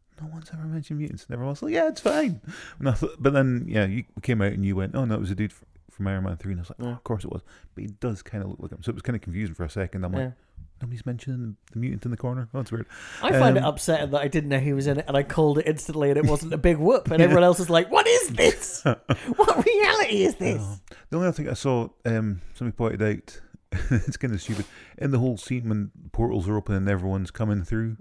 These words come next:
Speaker 2: Mm-hmm.
Speaker 1: um, you're revealed that can, one of the reveals that one of the people that was sort of killed in the snap that's back was <laughs> Howard the Duck, 'cause he came through one of the portals carrying a big gun.
Speaker 2: Uh, apparently, I never saw
Speaker 1: Yeah.
Speaker 2: him.
Speaker 1: Yeah, I, I saw a still, but I didn't see him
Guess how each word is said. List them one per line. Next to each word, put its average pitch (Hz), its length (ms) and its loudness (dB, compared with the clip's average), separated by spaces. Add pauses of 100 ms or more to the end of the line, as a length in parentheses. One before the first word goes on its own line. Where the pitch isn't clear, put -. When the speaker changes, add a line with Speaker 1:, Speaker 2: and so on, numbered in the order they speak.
Speaker 2:
Mm-hmm. 123 220 -8 (220)
Speaker 1:
um, 101 320 -2 (160)
you're 101 200 -2
revealed 95 340 -2
that - 180 -10
can, 92 180 -6 (380)
one 110 160 0
of 107 60 0
the 101 60 0
reveals 92 360 -2
that 98 100 -4 (320)
one 113 140 2
of 101 40 2
the 92 60 -2
people 98 300 -4
that 95 80 -2
was - 100 -14 (400)
sort - 200 -10
of - 40 -20
killed 101 260 -2
in 90 80 -2
the 82 60 -4
snap - 400 -6
that's - 140 -18
back 104 340 -2
was 101 140 0
<laughs> - 80 -8
Howard 117 220 0
the 107 80 -2
Duck, - 340 -6
'cause 104 100 -4
he 95 60 -4
came 107 220 -8
through 104 200 -6
one 101 140 -4
of 98 80 -4
the 98 80 -6
portals - 400 -10
carrying 104 240 -10
a - 20 -10
big - 220 -16
gun. - 240 -14 (500)
Speaker 2:
Uh, 151 260 4
apparently, 147 500 0
I 131 100 2
never 127 160 -2
saw 101 160 -6
Speaker 1:
Yeah. 95 60 -6
Speaker 2:
him. 104 100 -10 (640)
Speaker 1:
Yeah, 107 220 2
I, 107 240 0
I - 40 0
saw 143 140 0
a 123 40 0
still, 98 440 -2
but - 120 -6
I - 40 -4
didn't 104 240 -4
see - 160 -6
him 92 260 -4